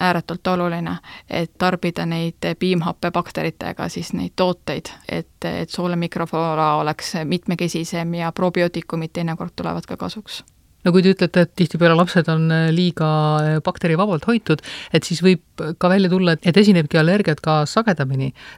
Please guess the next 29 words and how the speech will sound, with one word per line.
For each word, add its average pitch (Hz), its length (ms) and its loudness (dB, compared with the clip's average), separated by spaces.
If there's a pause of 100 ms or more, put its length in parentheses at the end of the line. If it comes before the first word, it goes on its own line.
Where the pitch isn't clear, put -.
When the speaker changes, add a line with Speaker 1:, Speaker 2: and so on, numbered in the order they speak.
Speaker 2:
täna, 135 280 0 (300)
Speaker 1:
Jaa, 196 160 4
Speaker 2:
äh, 156 240 0
ütleme, 156 240 2
Speaker 1:
jaa. 160 40 4
Speaker 2:
lapse 170 260 4
east 143 220 0
alates 139 360 -2
juba. 143 120 0
Speaker 1:
Jaa, 196 280 2
jaa, 196 220 2 (140)
jaa, 196 240 0
ja 196 260 2
seda 190 240 -2
tendentsi 208 460 2
ongi 196 240 2
nagu 175 160 -2
täheldatud, 175 560 0
et, - 140 -10 (260)
et 175 160 -4
võib-olla 180 280 2
liiga 190 500 2
selline 170 340 0
puhtuse 165 640 0
hoidmine 165 640 2 (380)
allergia 175 440 0
aspektist - 560 -8
ei 175 100 -4
ole 180 180 -2